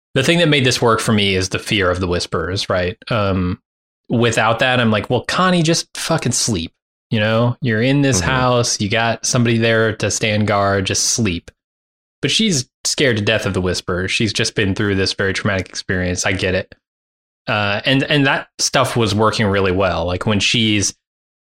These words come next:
Speaker 1: peering through the razor blade hole, right? And she thinks she sees something, but did she? Because she's really tired. She could be hallucinating.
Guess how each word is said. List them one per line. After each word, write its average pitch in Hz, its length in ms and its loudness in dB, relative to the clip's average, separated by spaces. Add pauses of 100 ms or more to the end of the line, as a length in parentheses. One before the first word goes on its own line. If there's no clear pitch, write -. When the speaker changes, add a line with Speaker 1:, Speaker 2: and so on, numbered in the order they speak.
(140)
Speaker 1:
peering 123 540 2
through 110 680 2
the 104 180 0
razor 101 380 0
blade 90 320 0
hole, 92 360 0
right? 95 340 0
And 95 220 -2
she 98 400 -2 (100)
thinks 156 200 0
she 190 160 0
sees 214 280 2
something, 98 420 0
but 98 280 -2
did 117 240 -2
she? 226 240 2
Because 143 260 0
she's 107 220 0
really 123 400 0
tired. 165 420 2
She - 100 -4
could 98 180 -2
be 117 100 2
hallucinating. 104 840 0